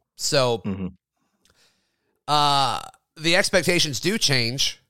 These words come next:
Speaker 1: um, but we'll see what happens. I mean, if, if, if Bo actually has a broken ankle,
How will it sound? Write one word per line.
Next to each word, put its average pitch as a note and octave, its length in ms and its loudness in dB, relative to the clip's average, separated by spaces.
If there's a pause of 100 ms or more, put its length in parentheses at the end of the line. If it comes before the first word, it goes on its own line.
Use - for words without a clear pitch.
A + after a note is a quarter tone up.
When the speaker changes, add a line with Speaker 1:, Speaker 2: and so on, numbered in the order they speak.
(720)
Speaker 1:
um, A#2 640 -4 (920)
but C3+ 320 0 (400)
we'll D3 100 2
see G#3+ 180 0
what D#3+ 120 2
happens. D3 420 0 (220)
I F3 40 -12
mean, G3+ 160 2
if, G#3+ 240 0
if, G#3 320 -4
if F#3 220 -6
Bo F4 240 6
actually A3 300 2
has F3 320 2
a F3 80 2
broken C#3+ 520 2
ankle, A#2 540 -2